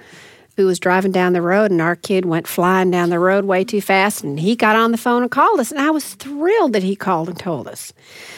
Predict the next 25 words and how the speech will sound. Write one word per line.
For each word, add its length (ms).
So 400
we 220
prayed 380
that 160
a 100
lot, 380
that 140
God 380
would, 320
um, 320
not 240
allow 260
our 120
kids 320
to 100
get 160
away 220
with 160
anything. 560
We 140
wanted 420
them 220
to 40
be 140
caught. 460